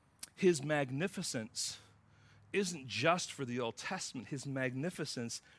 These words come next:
remains true today. And sometimes we want to distinguish this God of the Old Testament with the, the gentle, warm, meek God of the New Testament. No, he, he is just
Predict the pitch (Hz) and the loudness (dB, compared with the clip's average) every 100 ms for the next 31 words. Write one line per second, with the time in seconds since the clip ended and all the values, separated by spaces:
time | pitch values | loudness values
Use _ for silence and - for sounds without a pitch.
0 | - 131 127 147 135 120 - - - - | -4 0 2 2 2 -2 -4 -12 -6 -2
1 | 165 156 131 113 - - - 120 - 139 | 2 2 2 -2 -8 -20 -12 -8 -4 -4
2 | 110 87 - - - - - - - 147 | -4 -8 -16 -20 -20 -20 -20 -20 -4 2
3 | - 226 226 190 156 170 170 156 147 - | 4 4 4 0 2 0 0 0 -2 -4
4 | - 208 185 147 - - - - 135 - | 0 0 0 -2 -2 -8 -12 -4 -4 -2
5 | - 147 165 156 139 147 156 - 151 143 | 2 6 6 4 0 0 -2 0 0 0
6 | 143 120 127 117 107 - - - 131 - | -4 -4 -4 -2 -4 -6 -20 -10 -4 2
7 | 151 147 - 139 113 135 139 131 123 - | 2 2 -2 -6 -4 -2 0 0 -2 -8
8 | - _ - 117 143 147 - 117 127 120 | -20 _ -8 -2 -2 -2 -10 -2 2 2
9 | 113 107 110 180 - 156 117 - 101 147 | 0 -4 -2 -2 -2 -4 -4 -8 -8 -6
10 | 123 165 - 214 165 107 98 120 175 143 | -4 -6 -4 -2 -2 -2 -2 2 4 4
11 | - - | 2 -10